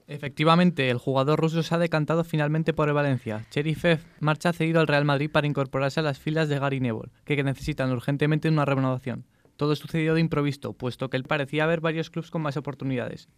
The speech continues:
Pero el lunes por la mañana se cerró la operación en el Bernabéu y por la tarde el jugador ya estaba en la ciudad del Turia para firmar con su nuevo equipo y pasar reconocimiento médico.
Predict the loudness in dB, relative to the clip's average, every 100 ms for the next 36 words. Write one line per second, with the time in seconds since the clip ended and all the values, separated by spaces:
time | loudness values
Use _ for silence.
0 | _ -2 0 0 0 0 0 0 0 0
1 | 0 -2 -2 0 2 2 0 0 -2 -2
2 | -2 -2 -2 -2 -2 -4 -6 -4 -2 -2
3 | -2 -2 -2 -2 -4 -2 -2 -2 -2 -4
4 | -2 -4 -4 -6 -4 -4 -4 -6 -6 -2
5 | 0 0 -2 -4 -4 -4 -4 -2 -2 -4
6 | -6 -6 -6 -6 -4 -4 -4 -6 -6 -6
7 | -4 -4 -2 -4 -6 -10 -16